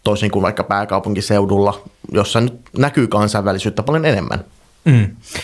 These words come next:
Speaker 2: Jos ajatellaan tätä puheenjohtajuuskautta ja, ja sitä, että minkälaista asiantuntijuutta tänne Suomeen on nyt kerääntynyt ja kuinka paljon on kuitenkin valtionhallintoonkin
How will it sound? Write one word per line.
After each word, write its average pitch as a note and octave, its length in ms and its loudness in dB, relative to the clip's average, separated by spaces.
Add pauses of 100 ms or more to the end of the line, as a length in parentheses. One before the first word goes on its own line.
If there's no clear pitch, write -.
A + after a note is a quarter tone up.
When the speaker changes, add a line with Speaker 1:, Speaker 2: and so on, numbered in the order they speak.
(160)
Speaker 2:
Jos E3 220 2
ajatellaan G#3 400 2
tätä C#3 160 -2
puheenjohtajuuskautta A#2 1500 2
ja, G2+ 260 2
ja A2+ 100 4
sitä, D3 360 4
että G#2 200 -2
minkälaista A#2+ 560 4
asiantuntijuutta G2 760 0
tänne F#2+ 200 0
Suomeen F#2+ 520 0
on G2 200 2
nyt G2 240 -2
kerääntynyt G2+ 640 0
ja - 60 2
kuinka G#2+ 240 2
paljon G2 320 -2
on F#2+ 60 -2
kuitenkin G2 400 -2
valtionhallintoonkin G2 920 0